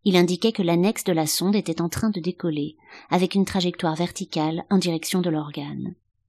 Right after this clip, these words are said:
La troisième notification émanait d'une voix humaine affolée. Il s'agissait du soldat Wilson qui avait du mal à articuler un propos cohérent, mais il était question de mort, de l'ingénieur Ido et d'une hache.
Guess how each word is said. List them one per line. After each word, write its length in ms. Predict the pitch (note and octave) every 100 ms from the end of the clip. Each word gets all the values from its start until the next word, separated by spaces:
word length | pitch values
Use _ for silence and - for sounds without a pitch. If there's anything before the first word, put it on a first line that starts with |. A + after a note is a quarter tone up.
| - - -
La 140 | E3+
troisième 460 | D#3+ - A3+ A3 F3
notification 920 | E3+ F#3+ G3+ G3 E3+ D#3+ - E3 G3 -
émanait 380 | F#3+ F3 E3+ F#3
d'une 220 | F3+ D#3+
voix 220 | E3+ F3 -
humaine 380 | F#3 E3+ E3+ -
affolée. 580 | G3+ G3 - D3 C#3+ D3+ - - -
Il 140 | A3 F#3+
s'agissait 420 | A3+ G#3 G#3 A#3
du 100 | E3+
soldat 360 | - G#3 E3+ D#3
Wilson 540 | F#3+ E3+ - F3 G#3
qui 100 | G3+
avait 140 | E3+ D#3+
du 140 | F3+
mal 220 | F3+ G#3+
à 80 | E3
articuler 520 | E3 - G3 G3+ G#3
un 100 | G3+
propos 300 | D#3 F3 -
cohérent, 580 | A3 A3 F#3+ E3 D3+ F3+ - - - - -
mais 340 | F#3 F3 D#3+ D3
il 160 | D#3
était 200 | D#3+ F#3
question 340 | - F3 G#3 G3
de 100 | D#3+
mort, 520 | D#3 D#3 D#3 F#3+ G3
de 80 | F3
l'ingénieur 520 | E3 F3 F#3 E3+ E3 -
Ido 440 | F#3 E3+ D#3+ G3 - _ -
et 80 |
d'une 300 | F#3 G#3+ F3+ -
hache. 560 | E3 D#3 - - - -